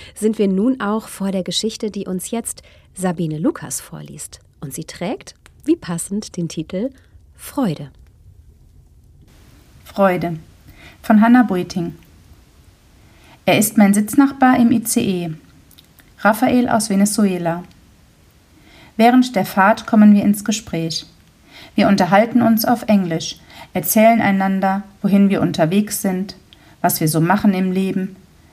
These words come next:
Speaker 2: stellen fest, dass wir gleich alt sind. Es ist ein lockeres Gespräch, ungezwungen,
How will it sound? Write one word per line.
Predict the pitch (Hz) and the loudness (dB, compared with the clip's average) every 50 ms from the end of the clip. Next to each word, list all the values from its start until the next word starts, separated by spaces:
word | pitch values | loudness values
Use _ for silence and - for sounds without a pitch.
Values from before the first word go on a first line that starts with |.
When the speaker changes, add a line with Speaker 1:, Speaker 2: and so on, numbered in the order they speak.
| _ _ | _ _
Speaker 2:
stellen | - - - 185 180 170 170 | -10 -4 -2 -2 0 0 -2
fest, | 160 - 220 226 269 - - - - - _ _ _ - | 0 2 2 2 2 0 -4 -10 -14 -20 _ _ _ -4
dass | 202 208 - | -4 -2 0
wir | - 208 | 0 0
gleich | 208 214 214 214 214 - - | 2 2 2 2 2 0 -2
alt | 180 180 180 180 - | -2 -2 -2 -4 -6
sind. | - - 156 156 160 160 - - - _ _ _ _ _ _ _ _ _ _ _ _ _ _ _ _ _ _ _ _ _ _ _ _ _ | -4 -2 -2 -2 -2 -4 -8 -16 -20 _ _ _ _ _ _ _ _ _ _ _ _ _ _ _ _ _ _ _ _ _ _ _ _ _
Es | - 214 214 | 2 4 4
ist | 254 254 - | 4 4 4
ein | 254 247 | 4 4
lockeres | 247 254 285 277 - 202 165 160 160 - | 6 4 4 2 2 0 0 0 -2 -4
Gespräch, | - 160 - - - - 165 170 160 170 - - - - - - - - - - _ | -6 -6 -8 -8 -8 -6 -6 -4 -4 -6 -6 -8 -10 -14 -20 -20 -20 -20 -20 -6 _
ungezwungen, | - 262 254 240 202 202 - - - - 160 160 160 160 160 160 - | 6 6 6 6 4 2 -4 -6 -6 -2 0 2 2 2 0 -2 -6